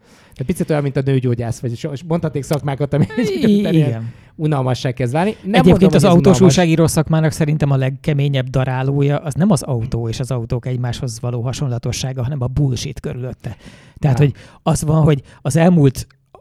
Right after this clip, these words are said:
Speaker 2: harminc évben, vagy mondjuk amire nekem közvetlen rálátásom van, mondjuk húsz egy néhány,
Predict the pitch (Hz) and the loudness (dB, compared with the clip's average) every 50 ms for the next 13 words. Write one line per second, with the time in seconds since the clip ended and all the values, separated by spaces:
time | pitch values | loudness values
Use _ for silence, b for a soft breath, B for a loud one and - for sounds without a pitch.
0 | _ - - - 170 165 156 151 151 135 127 - - 131 135 135 151 165 151 143 | _ -6 0 4 4 6 6 4 2 0 0 -2 -2 -2 -2 2 4 4 4 4
1 | 139 139 131 135 135 131 127 - 135 127 127 120 120 120 127 - 131 135 - 156 | 2 0 2 0 0 0 0 0 0 0 0 -2 -2 -4 -4 -4 -4 -2 0 0
2 | 139 143 131 - - 117 113 120 123 123 123 120 120 123 113 - - 127 120 120 | 0 0 -2 -4 -4 -6 -4 -4 -2 -2 -4 -4 -4 -4 -6 -4 -4 -4 -2 -2
3 | 120 117 117 113 113 120 - - - 139 143 160 165 - 151 147 147 156 151 156 | -4 -4 -4 -4 -6 -6 -6 -4 -6 -4 -2 -2 -2 0 -2 -2 0 0 -2 0
4 | 139 160 170 170 165 | 0 0 0 -2 -2